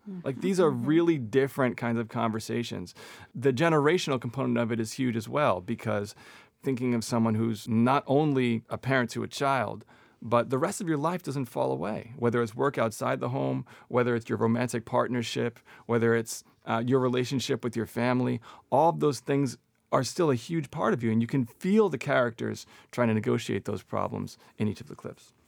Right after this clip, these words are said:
Speaker 1: That's my guest, Michael Jeffries. He's from Wellesley College. Before him, you heard Arene Mata of Wellesley College and then Rachel Rubin of UMass Boston. If you're just tuning in, this is Under the Radar with Callie Crossley, and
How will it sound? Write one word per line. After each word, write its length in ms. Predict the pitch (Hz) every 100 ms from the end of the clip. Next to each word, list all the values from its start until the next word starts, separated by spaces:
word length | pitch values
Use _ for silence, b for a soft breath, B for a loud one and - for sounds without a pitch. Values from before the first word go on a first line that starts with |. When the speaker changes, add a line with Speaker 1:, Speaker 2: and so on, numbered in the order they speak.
| -
Speaker 1:
That's 200 | 185 202
my 140 | 190
guest, 280 | 170 170 175
Michael 280 | 165 160 147
Jeffries. 500 | 147 196 - 254 254
He's 240 | 151 135
from 340 | - 143 135 143
Wellesley 360 | 156 165 170
College. 520 | - 202 196 214 233 -
Before 380 | 156 - 151 143
him, 240 | 151 156
you 140 | 151 147
heard 240 | 143 147 B B -
Arene 340 | 147 147 143
Mata 320 | 147 151 - 165
of 80 | 147
Wellesley 320 | 156 156 160
College 380 | - 185 226 - -
and 300 | 175 180 190
then 280 | 151 147 165
Rachel 320 | 135 147 151
Rubin 320 | 143 147 143 135
of 100 | 120
UMass 380 | 143 123 123
Boston. 400 | - 180 - 127
If 120 | 127 147
you're 80 |
just 280 | 131 156 -
tuning 240 | 165 151 139
in, 180 | 147 160 B B
this 160 | - 165
is 160 | 139 -
Under 220 | 151 156
the 80 | 127
Radar 300 | 131 139 127
with 160 | 123 -
Callie 280 | 147 139
Crossley, 460 | 139 143 131 - 139
and 220 | - 127